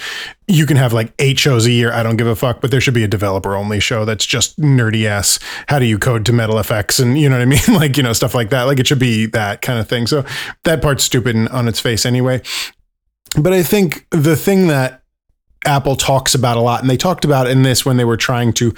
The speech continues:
thinly veil over the idea that this is a developer's show, is they were talking about the importance of the App Store,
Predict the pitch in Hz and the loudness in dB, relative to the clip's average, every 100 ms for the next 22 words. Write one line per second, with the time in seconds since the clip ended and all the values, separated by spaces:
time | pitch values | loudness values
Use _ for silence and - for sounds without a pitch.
0 | - - - - 151 135 131 127 123 110 | -8 -12 -6 0 2 4 2 2 2 0
1 | - - - - 131 123 123 123 120 117 | -8 -16 -8 -2 2 2 2 2 0 0
2 | 123 117 120 113 110 117 113 110 107 98 | 0 0 0 0 0 0 2 2 0 0
3 | 113 123 110 131 139 156 175 185 160 - | 0 2 2 2 2 0 0 0 0 0
4 | 196 180 - - - 143 139 131 117 - | 0 -2 -6 -12 -4 2 4 4 2 -2
5 | _ - 165 160 156 151 147 135 135 - | _ -2 2 2 4 4 4 2 0 0
6 | 160 131 139 123 123 113 101 _ _ - | 0 2 2 2 0 -2 -6 _ _ -2
7 | 147 120 139 120 - 123 120 127 107 127 | 0 2 2 2 0 0 0 0 -2 -4
8 | 117 107 - - - - - | -4 -4 -2 -2 -4 -8 -12